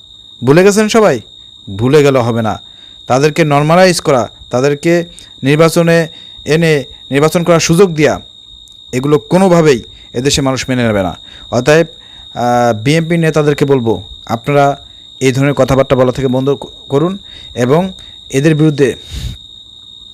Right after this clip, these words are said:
আপনারা এই ধরনের বক্তব্য দেওয়া থেকে বিরত থাকুন। কীভাবে এদেরকে দমন করা যায়, এ ব্যাপারে নেতাকর্মীদেরকে উৎসাহ প্রদান করুন। নেতাকর্মীদের এই সতেরো বছর ধরে নির্মম নির্যাতনের কথা ভুলে যায়েন না, ভুলে যায়েন না।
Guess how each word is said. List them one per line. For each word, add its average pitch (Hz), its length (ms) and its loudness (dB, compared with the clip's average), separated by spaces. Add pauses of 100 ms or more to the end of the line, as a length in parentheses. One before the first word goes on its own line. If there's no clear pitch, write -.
(1200)
আপনারা 160 280 0
এই 156 80 4
ধরনের 160 240 2
বক্তব্য 156 420 0
দেওয়া 151 180 0
থেকে 147 180 -4
বিরত 147 220 -2
থাকুন। 117 400 -6 (420)
কীভাবে 160 300 0
এদেরকে 175 260 0
দমন 156 280 0
করা 139 200 2
যায়, 107 180 -2 (440)
এ 131 80 -4
ব্যাপারে 151 280 0
নেতাকর্মীদেরকে 147 640 -2
উৎসাহ 135 300 -2
প্রদান 120 260 -2
করুন। 95 300 -6 (360)
নেতাকর্মীদের 151 680 0 (140)
এই 135 120 0
সতেরো 143 300 -2
বছর 143 200 -2
ধরে 143 340 0 (140)
নির্মম 143 280 0
নির্যাতনের 143 440 0
কথা 131 200 0
ভুলে 127 220 2
যায়েন 131 220 2
না, 101 240 -6 (600)
ভুলে 131 220 2
যায়েন 131 200 2
না। 104 240 -4